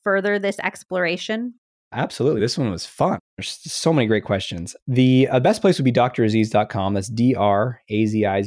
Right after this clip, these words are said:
Speaker 2: dot com. There you can find a free mini course called Five Steps to Unleash Your Inner Confidence. I have a podcast called Shrink for the Shy Guy. It's been going for eight years. You can listen to that. You can learn about my YouTube channel called Get More Confidence.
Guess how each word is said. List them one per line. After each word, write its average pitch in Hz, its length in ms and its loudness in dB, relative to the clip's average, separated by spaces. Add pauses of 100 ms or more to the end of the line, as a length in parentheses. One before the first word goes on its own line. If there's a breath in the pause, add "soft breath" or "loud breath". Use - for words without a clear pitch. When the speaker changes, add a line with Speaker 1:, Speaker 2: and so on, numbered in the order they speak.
Speaker 2:
dot 95 240 -4
com. 113 420 -2
There 113 220 4
you 110 80 -2
can 107 140 -6
find 107 260 0
a 98 380 0
free 117 760 0 (140)
mini 127 360 2
course 147 400 -2
called - 200 -2
Five 113 280 -2
Steps - 280 -2
to 98 140 -4
Unleash 107 340 -4
Your 104 100 -6
Inner 98 80 -8
Confidence. 135 720 -6 (340)
I 107 80 -4
have 95 160 -4
a 87 80 -2
podcast 127 760 -2
called - 180 -8
Shrink 113 240 -6
for - 60 -20
the 98 80 -10
Shy 117 320 2
Guy. 120 160 2
It's 113 140 -2
been 107 160 -6
going 104 180 -2
for 101 140 -4
eight 104 100 2
years. 104 260 0
You 120 60 -12
can 101 140 -8
listen 104 260 -2
to 98 60 -2
that. 101 480 -2
You 98 80 -10
can - 120 -8
learn 101 120 0
about 98 140 0
my 90 100 -6
YouTube 110 420 -4
channel 107 400 -4
called - 300 -12
Get 113 160 -4
More 107 160 -6
Confidence. 98 640 -8